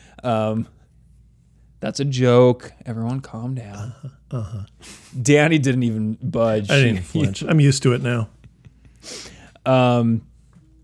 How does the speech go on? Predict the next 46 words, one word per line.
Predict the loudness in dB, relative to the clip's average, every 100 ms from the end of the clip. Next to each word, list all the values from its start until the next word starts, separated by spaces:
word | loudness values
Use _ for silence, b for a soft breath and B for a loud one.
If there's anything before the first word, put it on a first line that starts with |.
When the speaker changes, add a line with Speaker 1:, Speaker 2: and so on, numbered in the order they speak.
| _ -16 2
Speaker 1:
we | 6 8
can | 8
get | 8
into, | 8 4 4 6 4 2 -4
to | 2 4
what | 4 4
that | 2 4
is. | 2 0 0
Like, | -2 -4 -10 b b b b b b b _ -16
you | -12
know, | -12 -14 -14
he's, | 4 4 4 -4 -16 _ -6
he, | -4 -2
is | -2 0
he |
lo-fi? | 4 4 4 2 -2 -2
No, | -2
no, | -2
no, | -6
no, | -14
no. | -20 _ _ _ _ _ -6
You | -4
don't | -4
understand. | -8 -20 -20 _ -20
He's | -10 -6
D | -4 -6
I | -10
Y. | -20 -20 _ -20 b b b b b 0
Oh, | 4 6 6
okay. | 4 0
Oh, | 0 -4
fuck | -6 -4
me, | -4
I | -6
guess. | -8 -8 -8 -10 _ _ -14 4
But | 6 6 2 _
yeah, | 6 8 8
so, | 6
like, | 4
the, | 4
the, | 2 0
the | 0
structure | -2 2 4 4 4 4 6 6
is | 4 0
kind | 0 2 4
of | 6 6 2 -4 -10